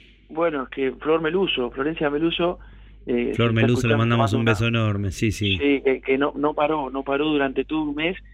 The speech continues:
Speaker 1: Y para mí, insisto, imagínate un muchacho que acaba de sacar el primer disco con treinta
Speaker 2: Sí.
Speaker 1: años,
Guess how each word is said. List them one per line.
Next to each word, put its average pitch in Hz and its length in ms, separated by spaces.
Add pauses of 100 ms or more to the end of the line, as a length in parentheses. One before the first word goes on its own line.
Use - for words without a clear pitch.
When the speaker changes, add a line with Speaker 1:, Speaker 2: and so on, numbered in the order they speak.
(340)
Speaker 1:
Y 120 100
para 123 200
mí, 170 320
insisto, 123 640
imagínate 143 640
un 127 80
muchacho 131 340
que 123 80
acaba 131 180
de - 60
sacar 131 160
el 127 40
primer 127 260
disco 135 320
con 120 140
treinta 123 220
Speaker 2:
Sí. - 40
Speaker 1:
años, 143 320